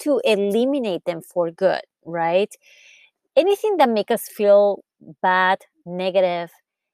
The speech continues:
lack of self-worth, stressed out, anxious, uh,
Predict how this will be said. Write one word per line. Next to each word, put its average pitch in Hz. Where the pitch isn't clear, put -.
lack 180
of 202
self-worth, 175
stressed -
out, 185
anxious, 208
uh, 214